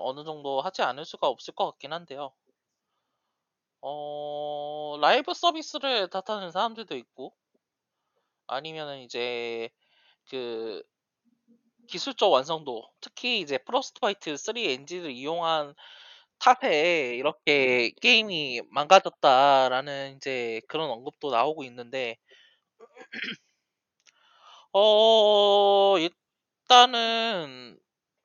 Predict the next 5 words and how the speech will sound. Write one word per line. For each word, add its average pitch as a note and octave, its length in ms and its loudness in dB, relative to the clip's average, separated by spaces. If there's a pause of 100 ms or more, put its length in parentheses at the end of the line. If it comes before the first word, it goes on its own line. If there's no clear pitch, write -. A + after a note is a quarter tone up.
관련해서 F#3+ 520 2
좀 F3 280 -10 (160)
흥미로운 F4 400 0
이야기가 E3+ 280 2
나왔죠. C3+ 420 0